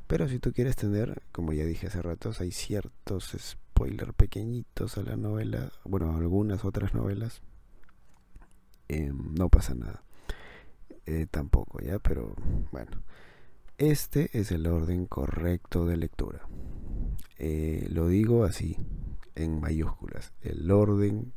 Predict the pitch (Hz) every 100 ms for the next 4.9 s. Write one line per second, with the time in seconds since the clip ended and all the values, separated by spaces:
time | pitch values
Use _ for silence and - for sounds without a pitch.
0 | - - - - 73 - 92 104 98 -
1 | - 82 85 - - - - - - -
2 | - - - - - - - - - -
3 | - - - - - - 101 151 190 -
4 | 117 117 113 120 - 87 - 95 -